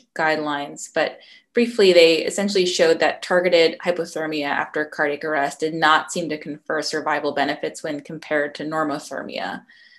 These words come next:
So given the, this new trial, does this mean that we should no longer induce hypothermia in cardiac arrest patients?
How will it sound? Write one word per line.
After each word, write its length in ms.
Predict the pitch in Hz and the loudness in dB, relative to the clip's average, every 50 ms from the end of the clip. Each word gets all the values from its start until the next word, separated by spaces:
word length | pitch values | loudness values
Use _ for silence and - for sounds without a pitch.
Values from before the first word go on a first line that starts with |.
| _ _ _ _ _ | _ _ _ _ _
So 520 | _ - - - 208 190 175 175 170 165 170 | _ -10 -4 2 6 8 8 8 8 6 6
given 380 | 165 240 233 247 254 240 220 | 4 6 6 8 6 6 6
the, 420 | 214 202 185 175 170 151 - - - | 6 6 6 6 6 4 2 -2 0
this 200 | 180 180 180 - | 0 0 0 0
new 120 | 196 180 180 | -2 -4 -4
trial, 400 | - - - 170 170 165 156 156 | -4 0 2 4 6 6 4 2
does 180 | - 156 160 | 0 -2 -4
this 180 | 190 185 185 - | -4 -6 -2 0
mean 260 | 202 202 202 196 185 | 2 4 4 4 4
that 240 | 175 170 156 - - | 6 4 4 4 0
we 160 | 175 170 170 | -2 -4 -4
should 260 | 170 - - 165 160 | -4 -2 -2 -2 -2
no 240 | 165 165 160 156 151 | -2 -4 -4 -2 -2
longer 400 | 151 151 147 143 147 185 220 226 | 0 2 2 2 2 0 0 2
induce 380 | 226 226 220 220 220 220 220 - | 2 2 2 0 0 -2 0 0
hypothermia 800 | 214 196 202 196 202 - 196 190 190 196 196 196 190 185 175 | -2 -2 -2 -4 -4 -2 -2 0 0 0 -2 -2 -2 -2 -4
in 80 | 180 180 | -4 -2
cardiac 320 | - 180 175 185 185 175 | -2 0 2 2 0 0
arrest 240 | 160 156 165 - - | -2 -2 -2 -4 -6
patients? 580 | 208 202 208 - 220 - 220 233 - - - | -6 -6 -4 -6 -6 -6 -6 -6 -8 -10 -14